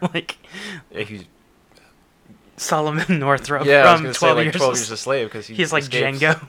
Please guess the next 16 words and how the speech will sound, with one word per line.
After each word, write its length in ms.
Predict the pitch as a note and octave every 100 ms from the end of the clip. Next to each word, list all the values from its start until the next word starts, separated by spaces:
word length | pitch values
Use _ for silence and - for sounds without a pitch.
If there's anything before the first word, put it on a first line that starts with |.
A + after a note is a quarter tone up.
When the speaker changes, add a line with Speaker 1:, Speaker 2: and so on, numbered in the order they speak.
| -
Speaker 2:
and 100 | A2+
then 100 | G#2+
goes 220 | A2 G2+
back 540 | F#2+ G#2+ A#2+ - A#2+ - - _ - - _ _ _
just 160 | C3+ -
to, 60 | G2+
like, 180 | G2 G2
help 240 | A#2 A#2+
out 220 | A2+ B2+
people. 260 | A2 G#2+ A2
Speaker 1:
Yeah, 140 | F#3
he's 240 | C3+ D3 C#3+
like 180 | C#3+ C3+
Django 440 | B2+ B2 B2+ B2+
Unchained. 680 | C3 F3 D3 C#3+ - F3 F3
<laughs> 60 | -